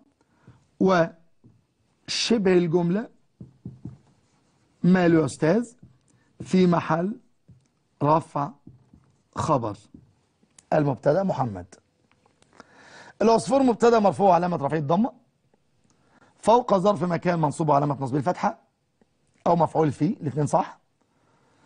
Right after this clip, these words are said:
الشجرة مضاف إليه مجرور علامة جره الكسرة، وشبه الجملة في محل رفع خبر المبتدأ. شبه الجملة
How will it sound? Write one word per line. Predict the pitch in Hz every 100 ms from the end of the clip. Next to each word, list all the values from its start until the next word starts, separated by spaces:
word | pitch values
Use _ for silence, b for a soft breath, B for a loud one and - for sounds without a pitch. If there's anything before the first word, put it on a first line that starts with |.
| _ _ 185
الشجرة | - 254 233
مضاف | 202 208 -
إليه | 196
مجرور | 190 175 175
علامة | 170
جره | 151 156
الكسرة، | 151 170 - 226 - _ _ _ _ b b b -
وشبه | 175 240 196
الجملة | 175 190 220 294 339 - _ _ _ _
في | 160 156
محل | 135 160 185 233 - _ _ _ -
رفع | 143 165 - - _ _
خبر | - 131 127 139 - -
المبتدأ. | 190 233 254 240 - _ _ _ _ _ _ _ _ _
شبه | - - 147
الجملة | 143 190 233